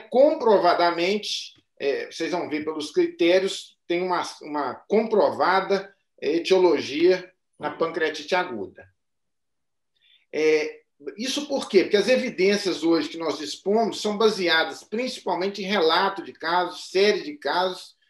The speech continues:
estudos ca-, caso controle, tá? Então, a incidência da pancreatite ainda é incomum na medicamentosa, mas ela parece estar aumentando, né?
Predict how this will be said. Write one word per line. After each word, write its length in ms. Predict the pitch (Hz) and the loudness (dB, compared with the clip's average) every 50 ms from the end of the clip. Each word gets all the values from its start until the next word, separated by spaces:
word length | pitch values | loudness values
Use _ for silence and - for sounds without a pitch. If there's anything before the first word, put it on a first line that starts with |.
| _ _ _ - | _ _ _ -12
estudos 580 | 202 247 220 - - - 220 220 196 202 - | -10 -10 -10 -10 -8 -6 -6 -6 -6 -8 -12
ca-, 420 | - - 202 196 196 208 208 - - | -10 -6 -2 -2 -2 -2 -2 -4 -6
caso 300 | - 175 185 185 180 - | -4 0 0 0 -2 -2
controle, 640 | - 202 214 202 - - 139 127 107 - 104 101 _ _ | -4 -2 -2 -2 -4 -4 -4 -4 -4 -4 -10 -16 _ _
tá? 300 | - 127 147 156 - - _ _ _ _ _ _ _ _ _ _ _ _ _ _ _ | -6 -4 -4 -4 -6 -12 _ _ _ _ _ _ _ _ _ _ _ _ _ _ _
Então, 220 | - - 262 262 262 | -6 0 0 2 2
a 80 | 254 | 2
incidência 920 | 254 294 370 349 - - 311 294 - - - 185 202 202 - - - 160 | 2 2 0 0 0 0 -2 -2 0 2 2 4 4 2 0 -2 -2 -2
da 140 | 135 139 131 | -2 -2 -4
pancreatite 720 | - - 156 147 147 165 160 139 131 - - 220 240 226 - | -2 -2 -4 -4 -2 2 2 2 2 0 -4 -6 -6 -2 0
ainda 460 | 254 240 214 214 233 269 285 269 269 269 269 - - - | 0 2 4 2 2 2 2 2 0 0 0 -4 -8 -4
é 80 | 208 | -2
incomum 600 | 214 240 254 208 269 269 247 208 190 175 151 135 123 | -2 -2 -4 -2 0 0 2 2 0 0 -2 -4 -4
na 120 | 135 135 | -6 -4
medicamentosa, 920 | 143 165 170 165 - 190 175 175 190 196 185 - 156 135 123 110 107 110 131 147 | -4 -4 -6 -6 -4 -4 -2 0 0 -2 -2 0 2 2 2 2 0 -4 -2 0
mas 160 | 180 190 185 | 2 2 4
ela 240 | 196 214 226 220 - | 4 2 2 0 2
parece 540 | 226 220 208 175 180 196 214 208 - 214 | 4 4 6 6 6 6 6 4 0 -4
estar 320 | 202 - - - 185 180 196 | -14 -12 -4 0 0 2 2
aumentando, 760 | 202 202 208 220 220 208 214 - 156 151 135 120 110 107 107 | 2 0 0 0 0 -2 0 -2 0 0 0 -4 -6 -10 -10
né? 220 | - 156 165 - | -10 -10 -10 -12